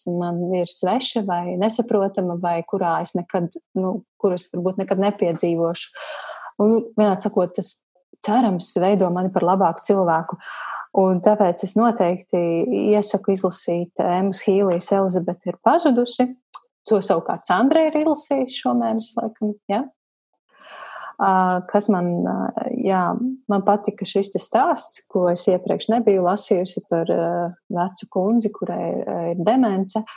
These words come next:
Un man likās ļoti, nu, spilgti un precīzi attēlot šīs te sajūtas, ko jūt, ā, jūt tāds cilvēks.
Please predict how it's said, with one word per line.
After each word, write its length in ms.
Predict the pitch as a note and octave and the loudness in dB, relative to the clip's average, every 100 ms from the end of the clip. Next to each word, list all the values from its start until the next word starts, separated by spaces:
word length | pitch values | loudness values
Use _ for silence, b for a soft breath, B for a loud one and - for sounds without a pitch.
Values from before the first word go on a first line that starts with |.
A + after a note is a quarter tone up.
| B B _ - | B B _ -2
Un 280 | F3 F3 E3+ G3+ | 0 0 -2 0
man 240 | F#3+ F3+ | 0 0
likās 340 | F#3+ F#3+ F#3 - | 0 0 0 2
ļoti, 380 | G3+ G3+ G3 - _ _ _ _ | 4 4 0 -4 _ _ _ _
nu, 260 | G3 G3 F#3+ F3+ F3 _ _ _ _ | -2 0 -2 -4 -8 _ _ _ _
spilgti 520 | F#3 - G3 G3+ G3 | -16 0 2 2 0
un 80 | F#3 | -2
precīzi 560 | - F#3+ G#3 G3 F3 F3 | 2 0 2 0 2 0
attēlot 640 | F#3+ G3 F3 F3+ E3+ - | -2 -2 0 0 -2 -4
šīs 320 | - F3 F3+ | -6 -4 -4
te 80 | - | -6
sajūtas, 540 | - F3+ E3+ E3+ - - | -4 -2 0 -2 -6 -6
ko 140 | F3 | -2
jūt, 400 | F3 F3+ F3 - | 0 0 -2 -4
ā, 80 | E3 E3+ | -2 0
jūt 260 | F3 F#3 F#3 | -2 -2 -4
tāds 240 | E3+ - | -6 -2
cilvēks. 560 | - A#3+ F#3+ F3+ - | 0 2 2 0 -6